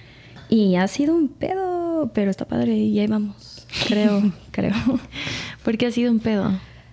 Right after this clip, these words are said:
Speaker 1: Siento que como que es un medio muy difícil, para empezar.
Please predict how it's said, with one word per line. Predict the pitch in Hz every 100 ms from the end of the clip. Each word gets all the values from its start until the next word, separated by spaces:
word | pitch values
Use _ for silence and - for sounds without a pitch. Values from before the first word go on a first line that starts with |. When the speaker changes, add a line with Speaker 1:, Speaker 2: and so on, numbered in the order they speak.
| - - -
Speaker 1:
Siento | - - 311 311 453
que | - 285 226 208 196 - - - - - - -
como | 262 254 254
que | 277 277 - - - - - - - -
es | 262
un | 349
medio | 330 311
muy | 269
difícil, | 233 202 - - - - -
para | 214
empezar. | 214 196 147